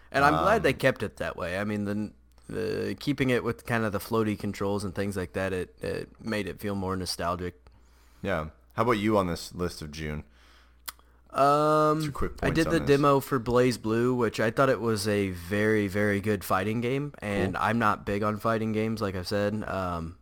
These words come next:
Speaker 1: but I thought it was accessible. Like, I, I could still win some matches. Um,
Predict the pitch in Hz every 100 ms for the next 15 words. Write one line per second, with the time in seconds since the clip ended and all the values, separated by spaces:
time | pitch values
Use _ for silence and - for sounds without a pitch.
0 | - - 95 87 - - 101 98 - 104
1 | 101 78 101 90 - - - - - 110
2 | 104 110 113 104 87 98 101 - 110 110
3 | 92 - 123 104 90 90 98 110 - -
4 | 127 131 123 - 139 135 - - - -
5 | - - 101 98 92 82